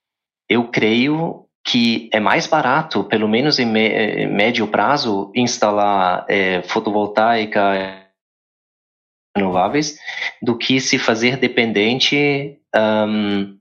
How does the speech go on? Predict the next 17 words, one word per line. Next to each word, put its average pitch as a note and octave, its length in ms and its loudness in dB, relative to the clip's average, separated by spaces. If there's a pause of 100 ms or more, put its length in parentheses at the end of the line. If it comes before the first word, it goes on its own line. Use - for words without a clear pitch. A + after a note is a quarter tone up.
com A2+ 240 -2
câmbio A2+ 340 0
de G#2 140 -2
dólar, G2+ 800 0
com G#2 300 0
preço - 260 -2
de - 120 -4
petróleo, G2+ 960 0
eh, G#2 240 0 (680)
eh, G#2 140 0
de-, G2+ 160 -2
dessas A2 400 0
fontes. A#2+ 640 0
Ahm, G#2 480 0 (1160)
olha E3 180 2
pro F#3+ 140 0
Brasil. C3 560 0